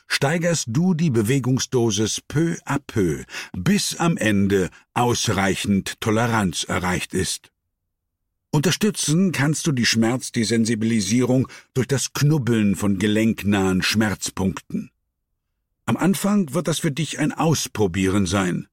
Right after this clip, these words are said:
Es wäre Blödsinn, wenn ich sage, alle drücken am Knie immer auf den gleichen Punkt.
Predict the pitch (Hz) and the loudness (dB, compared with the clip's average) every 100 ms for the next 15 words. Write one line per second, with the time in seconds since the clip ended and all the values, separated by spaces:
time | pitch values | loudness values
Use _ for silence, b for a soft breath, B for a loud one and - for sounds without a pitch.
0 | _ _ _ _ _ - - 87 78 73 | _ _ _ _ _ -6 -2 -2 -2 -2
1 | 95 - 92 85 76 113 104 95 95 - | -2 -2 -2 -2 -2 0 2 2 0 -2
2 | B B B 190 208 208 190 127 135 123 | B B B 0 2 2 2 2 0 0
3 | 123 92 - 131 139 139 131 B B 170 | -2 -2 -2 0 2 2 0 B B 2
4 | 160 151 156 101 - 101 92 101 95 104 | 4 2 2 -2 0 0 2 0 0 0
5 | 95 147 98 - - | 0 0 -2 -4 -12